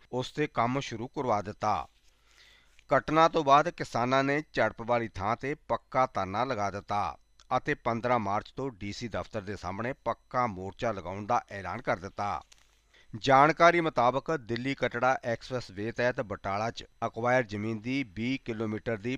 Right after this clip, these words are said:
ਪੱਟੀ 'ਚ ਦੋ ਚਾਰ ਕਿਲੋਮੀਟਰ ਹਿੱਸੇ ਦਾ ਕਬਜ਼ਾ ਐਨ ਐਚ ਏ ਆਈ ਨੂੰ ਨਹੀਂ ਮਿਲਿਆ।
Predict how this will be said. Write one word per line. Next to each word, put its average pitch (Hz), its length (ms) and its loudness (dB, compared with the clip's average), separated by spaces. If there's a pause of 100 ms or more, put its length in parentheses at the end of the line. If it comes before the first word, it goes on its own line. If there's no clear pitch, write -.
(120)
ਪੱਟੀ 117 320 -6
'ਚ 135 120 -8
ਦੋ 107 340 -8
ਚਾਰ 117 280 0
ਕਿਲੋਮੀਟਰ 107 560 -6
ਹਿੱਸੇ 98 340 -8
ਦਾ 117 140 0
ਕਬਜ਼ਾ 98 520 -6 (160)
ਐਨ 143 280 4
ਐਚ 147 300 2
ਏ 131 160 2
ਆਈ 131 180 4
ਨੂੰ 139 200 0
ਨਹੀਂ 120 160 0
ਮਿਲਿਆ। 101 500 -4